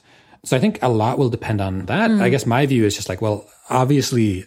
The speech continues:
Speaker 1: like, developing one of these systems and putting them out into the market is just gonna be a bigger decision than whether to put a new power plant on the grid, uh, or whether to put a new plane in the sky. It just seems to me that it's, it's actually quite natural.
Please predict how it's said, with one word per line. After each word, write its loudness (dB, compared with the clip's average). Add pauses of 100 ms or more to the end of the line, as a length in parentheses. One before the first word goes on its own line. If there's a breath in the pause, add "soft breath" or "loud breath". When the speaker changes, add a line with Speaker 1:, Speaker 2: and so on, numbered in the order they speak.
Speaker 1:
like, -8
developing -2
one -4
of -4
these -4
systems 0
and -2
putting -4
them -4
out -8 (500 soft breath)
into -10
the -2
market 0
is -2
just -10
gonna -2
be 0
a -6
bigger 0
decision 0
than 0
whether -2
to -8
put -4
a -4
new -2
power -6
plant -8
on -8
the -12
grid, -14 (340 loud breath)
uh, -8
or 2
whether -2
to -12
put -4
a -2
new -2 (520)
plane 0
in -2
the -8
sky. -12 (440 loud breath)
It -2
just -4
seems 0
to 0
me 4
that 2
it's, -4
it's -6
actually -4
quite -6
natural. -6